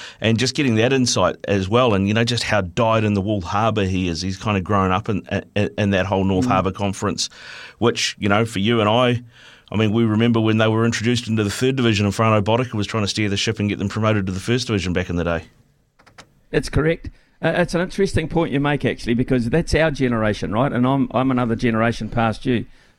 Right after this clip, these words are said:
Speaker 2: Um, and we were brought up on, on that type of level of rugby. Oh, what about today, though? Uh, the y-, youngsters today that have been brought up on the Hurricanes and the Blues, the Chiefs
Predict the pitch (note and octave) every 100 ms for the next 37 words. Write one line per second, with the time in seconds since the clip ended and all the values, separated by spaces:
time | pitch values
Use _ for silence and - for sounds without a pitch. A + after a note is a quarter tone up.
0 | _ C#3 C3 A#2+ C#3 C3+ D3+ A#2+ C3+ C3
1 | C3+ B2+ A#2+ A2+ - A#2 A#2+ - B2 A#2+
2 | A#2 G#2+ A#2 G#2+ G#2+ A2 A#2+ B2+ G#2+ -
3 | - _ _ - C#3+ E3 F#3+ G#3+ F#3+ E3+
4 | D3 C#3+ C3+ A2+ F#2 - - F2+ D#2+ E2+
5 | A#2+ C3 - C3+ C#3+ C3+ B2+ A#2+ A#2 A#2+
6 | A#2 A#2 A2 - A2 A2 G2 A#2+ A#2 A2+
7 | - A2 G#2+ G2+ G#2 A#2 A#2 A2+ A2 G#2+
8 | - - - G#2 G2 E2+ A2+ A#2 A2+ A2
9 | - - _ _ - - B2 A#2+ - -